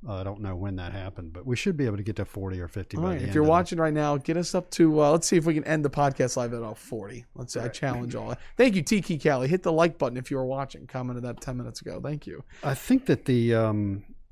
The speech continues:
Speaker 1: uh, I think the likes carry over to the archived video.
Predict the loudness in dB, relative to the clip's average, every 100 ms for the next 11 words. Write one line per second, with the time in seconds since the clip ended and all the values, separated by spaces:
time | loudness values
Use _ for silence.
0 | -8 -4 -2 -4 -6 -2 0 2 2 4
1 | 6 4 2 -6 -2 2 2 2 0 -2
2 | -4 -10 -12 -6 -4 -2 -2 -2 -8 -10
3 | -12 -10 -10 -8 -12 -16